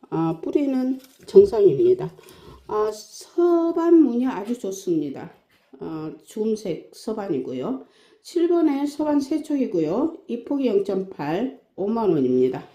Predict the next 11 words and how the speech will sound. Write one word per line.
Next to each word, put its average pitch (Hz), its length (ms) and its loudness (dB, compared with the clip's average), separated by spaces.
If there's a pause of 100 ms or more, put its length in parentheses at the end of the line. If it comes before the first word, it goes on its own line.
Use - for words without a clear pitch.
(720)
아, 254 420 2
팔 381 240 12
번부터 349 440 6
십 - 200 -4
번까지는, 240 880 -4 (800)
아, 185 260 0
소심인데요. 262 920 2
색이 320 400 -4
약간씩 226 540 -10
들어있습니다. 139 920 -2 (440)
아, 165 340 -2